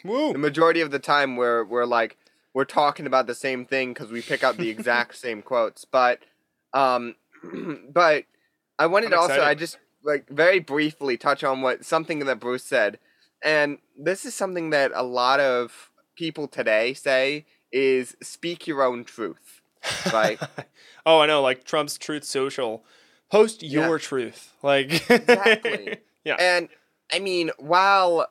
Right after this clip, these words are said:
Speaker 2: while that makes it so much easier for the presuppositionalists to go into what,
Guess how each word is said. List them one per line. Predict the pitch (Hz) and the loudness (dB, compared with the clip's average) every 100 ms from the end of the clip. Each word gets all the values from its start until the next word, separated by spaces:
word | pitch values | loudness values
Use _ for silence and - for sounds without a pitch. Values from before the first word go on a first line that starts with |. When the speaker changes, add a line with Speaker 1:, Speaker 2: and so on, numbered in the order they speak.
| _ | _
Speaker 2:
while | 143 165 160 | 0 2 2
that | 156 156 | 2 0
makes | 135 123 139 | -2 -6 -8
it | - | -10
so | - - 175 185 | -12 -6 -2 0
much | 190 151 | 0 -2
easier | 135 165 139 131 110 | -6 -10 -8 -6 -4
for | - | -6
the | 127 | -8
presuppositionalists | - 139 139 131 123 135 147 123 113 107 - - | -8 -8 -6 -6 -6 -8 -6 -6 -4 -4 -6 -14
to | - 123 113 92 _ _ _ _ _ _ _ - | -8 -8 -8 -14 _ _ _ _ _ _ _ 0
go | 151 190 | 4 4
into | 190 175 | 0 -2
what, | 156 170 151 | 2 2 2